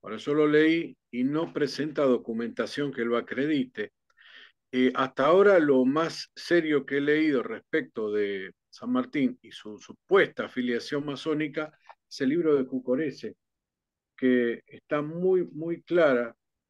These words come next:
y responde medianamente a lo que explicó hoy el profesor Olarte. Mi pregunta es si, eh, el profesor Olarte está al tanto de qué validez documental tiene el libro de,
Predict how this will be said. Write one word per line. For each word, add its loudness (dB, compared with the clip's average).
y 0
responde 0
medianamente -4
a 0
lo 0
que -6
explicó -2
hoy 2
el 2
profesor -8
Olarte. -8
Mi -4
pregunta 2
es 2
si, 0
eh, -20
el -20
profesor -8
Olarte 2
está -8
al -4
tanto -4
de 0
qué 4
validez 2
documental -4
tiene -6
el -8
libro -6
de, -8